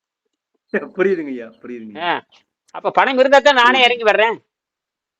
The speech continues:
Speaker 1: ஆமாங்க ஐயா.
Speaker 2: ஆமா, அதுதான் இயற்கை. அதான் ஒண்ணும் பண்ண முடியாது. அப்புறம் பற்றே
Speaker 1: ஐயா, இப்ப
Speaker 2: வராது. என்ன
Speaker 1: நிறைய
Speaker 2: வராது? பற்றே வராது. அப்போ
Speaker 1: ஐயா.
Speaker 2: போடா வேணான்ட்டு போயிட்டே இருக்கலாம். என்னது?
Speaker 1: ஐயா, இப்ப நிறைய சம்பாதிச்சாலும் பணம்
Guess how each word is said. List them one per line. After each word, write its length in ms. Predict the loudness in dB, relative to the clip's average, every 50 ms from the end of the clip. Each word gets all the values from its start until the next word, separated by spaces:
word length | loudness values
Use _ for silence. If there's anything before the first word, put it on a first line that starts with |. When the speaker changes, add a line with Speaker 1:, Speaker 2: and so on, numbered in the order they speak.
| _ _ _ _ _ _ _
Speaker 1:
ஆமாங்க 260 | -14 -12 -10 -8 -8 -8
ஐயா. 240 | -8 -8 -8 -10 -12 -14 -16 -20 -20 _ _ _ _ _ _ _ _
Speaker 2:
ஆமா, 220 | -16 -12 -12 -12 -8
அதுதான் 340 | -6 -4 -2 2 4 4 4
இயற்கை. 400 | 4 4 2 2 2 0 -4 -4 -4 _ _ _ _ _ _ _ _ _ _ _ _ _ -20
அதான் 220 | -4 -2 0 2
ஒண்ணும் 240 | 2 0 0 -2 0
பண்ண 200 | 0 0 0 0
முடியாது. 360 | -4 -4 -4 -4 -4 -4 -6 -10 _ _ _ _ _ _ _ _ _ _ _ _ _ _ _ _ _ _ _ _
அப்புறம் 220 | _ -8 -6 -2
பற்றே 240 | 0 0 0 2 2
Speaker 1:
ஐயா, 120 | 4 4
இப்ப 140 | 6 6 6
Speaker 2:
வராது. 220 | 4 4 2 0 0
என்ன 160 | 0 2 4
Speaker 1:
நிறைய 60 | 4
Speaker 2:
வராது? 260 | 4 4 4 4 4 2 2 0 _ _ _ _ _ _ _ _ _ _
பற்றே 360 | -8 -8 -8 0 2 4 6 6
வராது. 360 | 6 6 6 4 4 4 4
அப்போ 220 | 2 2 2 2
Speaker 1:
ஐயா. 80 | 2 4
Speaker 2:
போடா 180 | 4 4 4 2
வேணான்ட்டு 340 | 2 2 0 -2 -2 -2 -4
போயிட்டே 200 | -4 0 2 0
இருக்கலாம். 300 | 0 0 -4 -8 -8 -6
என்னது? 280 | -4 -2 -2 -2 -4 -4 -8 _ _ _ _ _ _ _ _ _ _ _ _ _ _ _ _ _ _ _ _ _ _
Speaker 1:
ஐயா, 160 | -10 -8 -8
இப்ப 140 | -8 -8 -8
நிறைய 280 | -6 -4 0 0 0 0
சம்பாதிச்சாலும் 760 | 0 -2 -6 -6 -4 -4 -4 -4 -4 -4 -4 -4 -4 -4 -8 -10 -10
பணம் 260 | -10 -10 -8 -10